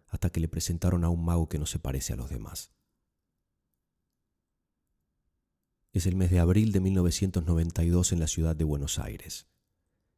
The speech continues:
Estoy en la estación Lisandro de la Torre, esperando el tren para ir a Retiro a buscar a la aduana un envío que me llegó desde los Estados Unidos.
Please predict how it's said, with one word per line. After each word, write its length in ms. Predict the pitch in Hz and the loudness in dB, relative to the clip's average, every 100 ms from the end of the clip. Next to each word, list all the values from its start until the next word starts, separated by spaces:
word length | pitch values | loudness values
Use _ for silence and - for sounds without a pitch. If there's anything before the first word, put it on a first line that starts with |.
| - | -6
Estoy 240 | - 113 110 | -2 2 4
en 80 | |
la 80 | 98 | 4
estación 500 | 92 92 - 110 98 | 2 0 0 0 0
Lisandro 500 | 92 87 95 90 85 | 0 0 0 2 2
de 80 | 80 | 2
la 100 | 73 | 0
Torre, 500 | - 87 76 76 73 _ _ _ - | 2 2 2 -2 -6 _ _ _ -6
esperando 420 | - 90 87 85 | 0 2 2 2
el 120 | 80 | 0
tren 240 | - 90 | 0 0
para 180 | 82 80 | 0 0
ir 120 | 82 | 0
a 60 | 80 | 0
Retiro 540 | 78 76 - 82 73 - _ - | -2 -6 -2 -2 -2 -6 _ -6
a 100 | 76 | -4
buscar 480 | 73 - 92 98 - | -4 -2 0 0 -2
a 80 | 80 | -4
la 220 | 76 76 | -2 0
aduana 520 | 73 85 82 78 82 - _ - | 2 4 2 0 -4 -10 _ -8
un 120 | 82 | -4
envío 360 | 76 78 87 82 | -4 0 2 2
que 100 | 76 | 0
me 100 | 71 | -2
llegó 220 | 76 80 | -2 -2
desde 200 | 71 78 | -2 -4
los 140 | 69 | -6
Estados 360 | - - 65 - | -8 -6 -8 -6
Unidos. 480 | 55 62 - - | -10 -10 -14 -18